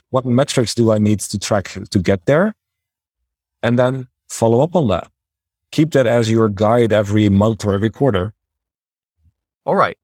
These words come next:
Speaker 2: So two ways to go <laughs> with this. I think this, first of all, this has been great reality check. I feel like we have to offer people a, a solution on how to make a plan. Maybe that's, uh, gonna be for a separate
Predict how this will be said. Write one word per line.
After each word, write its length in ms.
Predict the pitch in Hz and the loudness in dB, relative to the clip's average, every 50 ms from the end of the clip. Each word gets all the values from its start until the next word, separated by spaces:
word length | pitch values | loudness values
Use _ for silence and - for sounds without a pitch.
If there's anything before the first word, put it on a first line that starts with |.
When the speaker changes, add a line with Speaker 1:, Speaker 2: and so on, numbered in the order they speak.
| _ _ | _ _
Speaker 2:
So 400 | - - - 139 131 127 127 127 - _ _ _ _ | -10 -4 0 0 0 0 -2 -4 -10 _ _ _ _
two 140 | - - 170 | -2 0 2
ways 140 | 165 160 135 | 2 2 2
to 40 | 143 | 0
go 160 | 160 151 143 - | 0 0 0 0
<laughs> 40 | |
with 180 | - 139 131 120 - | -2 -4 -6 -4 -2
this. 180 | - 190 - - _ _ _ - | -2 -2 -2 -6 _ _ _ -4
I 80 | - | -2
think 160 | 131 170 170 160 | 0 0 2 0
this, 100 | 147 - | 0 0
first 220 | - - 135 - | -2 -2 -2 -2
of 60 | - | -2
all, 60 | 117 | -2
this 160 | 104 117 110 - | -2 -2 -2 -4
has 100 | 107 - | -6 -4
been 200 | - 110 101 101 | -2 -2 -2 -2
great 260 | - 107 107 110 - | 0 -2 -2 -2 0
reality 420 | 104 104 101 101 98 - - 95 | -2 0 0 0 -2 -4 -6 -8
check. 340 | - - 95 90 - - - - | -6 -4 -2 -4 -4 -4 -4 -4
I 80 | 107 | -4
feel 200 | 104 - 147 151 | -2 0 0 2
like 280 | 156 156 143 - - - _ _ _ _ _ _ | 2 2 0 -2 -6 -12 _ _ _ _ _ _
we 120 | - 113 120 | -2 0 2
have 200 | 123 123 113 - | 2 2 0 -2
to 160 | - 113 113 | 0 2 2
offer 220 | 117 110 - - | 2 2 0 -4
people 320 | 104 - 110 101 - 104 98 | -4 -4 -4 -2 0 0 0
a, 60 | 101 | 2
a 120 | - - | 0 -2
solution 500 | - - - 104 104 113 - - - 101 | -4 -6 -4 -2 -2 -2 -2 -2 -2 -2
on 100 | 95 92 | -2 -2
how 160 | 87 107 110 101 | -2 -2 -2 0
to 60 | 98 | 0
make 300 | 95 101 107 107 - - | 0 0 0 -2 -2 -6
a 60 | 98 | -8
plan. 400 | - - 90 85 85 85 92 107 - _ _ _ _ _ | -6 -4 -4 -2 -2 -2 -4 -8 -10 _ _ _ _ _
Maybe 200 | - 110 117 120 | -4 -2 0 0
that's, 340 | 127 131 120 - - - - | -2 -2 -4 -4 -6 -4 0
uh, 200 | 120 110 104 104 | 0 2 2 0
gonna 220 | 101 - 110 107 95 | 0 0 0 0 0
be 140 | - 107 98 | 0 0 -2
for 240 | - - 101 98 98 | -2 0 0 0 0
a 140 | 107 - | 0 -2
separate 440 | 101 - - 107 - - 101 98 - | -4 -4 -6 -6 -4 -2 -2 -2 -2